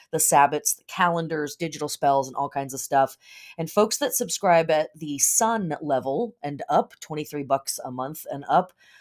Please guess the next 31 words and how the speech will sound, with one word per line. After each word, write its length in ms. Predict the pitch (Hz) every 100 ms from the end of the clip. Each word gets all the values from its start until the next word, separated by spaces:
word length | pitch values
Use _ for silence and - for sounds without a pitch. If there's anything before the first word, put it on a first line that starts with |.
| _ -
uh, 280 | 151 151
get 400 | 147 185 185 -
free 480 | - - 220 233 233 175
readings 720 | 180 214 185 160 151 139 -
with 260 | 151 139
me 240 | 151 131 117
throughout 460 | - 156 165 165
the 80 | 165
year 560 | 147 170 165 160 165 165 _
and 360 | 160 160 160 151
up 200 | 185 165 -
to 360 | 160 151 143
even, 520 | 143 160 139 143 160 170 _ _
uh, 180 | 143 147
once 240 | 143 165 175
a 60 |
month 280 | 170 170 -
with 160 | 151 143
me, 260 | 127 - _ _ - _
um, 460 | 147 143 139 135 139
to 340 | - 185 156 147
talk 260 | - 135
about 160 | - 110
the 60 |
transits, 760 | - - 240 247 226 214 202 -
to 100 | -
talk 280 | - 156 151
about, 460 | 147 143 135 131 -
you 120 | 151
know, 220 | 135 120 -
how 440 | - 190 220